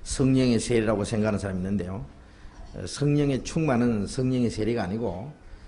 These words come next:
성령에 완전히, 에, 이제 사로잡히는 것. 성령이 그 사람 마음과 생애를 주장하는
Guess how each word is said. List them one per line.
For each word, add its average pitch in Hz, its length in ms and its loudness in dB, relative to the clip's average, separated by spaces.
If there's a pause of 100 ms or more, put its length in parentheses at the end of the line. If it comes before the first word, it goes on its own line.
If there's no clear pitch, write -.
(220)
성령에 160 880 2 (1200)
완전히, 143 760 2 (500)
에, 98 480 0
이제 90 100 -8
사로잡히는 120 720 0
것. 78 140 -10 (260)
성령이 156 500 4
그 - 120 -2
사람 123 240 4
마음과 117 560 2
생애를 107 460 -2
주장하는 104 580 -2